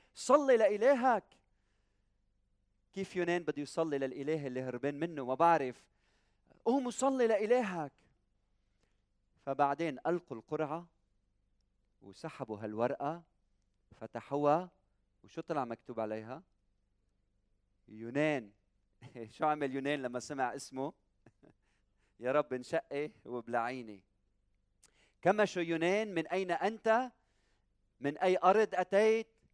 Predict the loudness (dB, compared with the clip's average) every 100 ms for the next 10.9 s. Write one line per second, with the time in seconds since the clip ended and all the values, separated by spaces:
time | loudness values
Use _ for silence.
0 | 0 2 4 4 8 6 6 2 4 0
1 | 2 4 4 2 _ _ _ 0 4 4
2 | 4 0 -4 -2 -4 -4 -6 _ _ _
3 | _ _ _ _ _ _ _ _ _ _
4 | _ _ _ -4 -2 -2 -4 -6 -4 -4
5 | -6 -8 -8 -6 -4 -4 -6 -6 -6 -6
6 | -10 -14 -18 -20 _ _ _ _ _ _
7 | _ _ _ _ _ -20 -8 0 0 0
8 | -4 -6 -6 -8 -8 -10 -10 -8 -6 -8
9 | -6 -6 -6 -6 -6 -6 -10 -8 -6 -6
10 | -8 -14 -16 -18 -16 -14 -12 -14